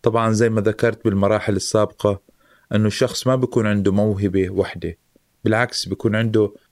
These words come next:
عدة مواهب، إيه، منها ما هو الرئيسي ومنها ما هو الفرعي. هي عبارة عن مزيج أو خليط أو خلطة، إذا صح التعبير، خلطة من المواهب مميزة فيك. إنك كيف تستخدمها،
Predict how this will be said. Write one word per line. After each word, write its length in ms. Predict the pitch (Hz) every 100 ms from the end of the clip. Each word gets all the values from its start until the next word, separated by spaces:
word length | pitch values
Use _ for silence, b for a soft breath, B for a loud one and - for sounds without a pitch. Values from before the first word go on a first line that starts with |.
| -
عدة 380 | 101 135 127 127 110
مواهب، 480 | 104 101 92 85 - _ _ -
إيه، 140 | 104 101
منها 380 | 117 120 117 110
ما 160 | 113
هو 220 | 104 110
الرئيسي 600 | 104 107 107 117 - 101 98
ومنها 540 | 95 110 104 107 98 _ _ -
ما 80 | 107
هو 220 | 104 104
الفرعي. 600 | 101 - 110 98 92 87 _ b b
هي 180 | 123 123
عبارة 300 | 117 127 123
عن 180 | 117 117
مزيج 500 | 110 107 139 101 -
أو 120 | 101
خليط 800 | - 110 113 135 - - - _ _ _ -
أو 100 | 104
خلطة، 680 | 104 - 147 135 110 85 80 _ _ _ 104
إذا 140 | 95
صح 260 | 92 120 107
التعبير، 720 | 104 107 98 104 98 - _ _
خلطة 420 | - 147 139 - 110
من 180 | 107
المواهب 640 | 101 98 98 104 104 85 87 - _ _ _ -
مميزة 560 | 110 113 143 127 95 92
فيك. 540 | - 90 82 - _ _ _ _ _ -
إنك 180 | 117 113
كيف 220 | - 135
تستخدمها، 840 | 127 - 120 107 107 104 90 87